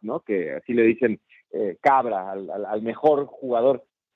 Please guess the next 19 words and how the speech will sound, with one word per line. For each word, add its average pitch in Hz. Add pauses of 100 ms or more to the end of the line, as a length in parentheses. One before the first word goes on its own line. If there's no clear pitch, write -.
(260)
Eh, 131
y 156
los 156
titulares, 170
"Ya 208
lo 240
está 233
reconociendo 190
Bra-, 175
este, 139
Tom 190
Brady 190
como 165
el 165
mejor 180
de 185
todos 196
los 165
tiempos". 180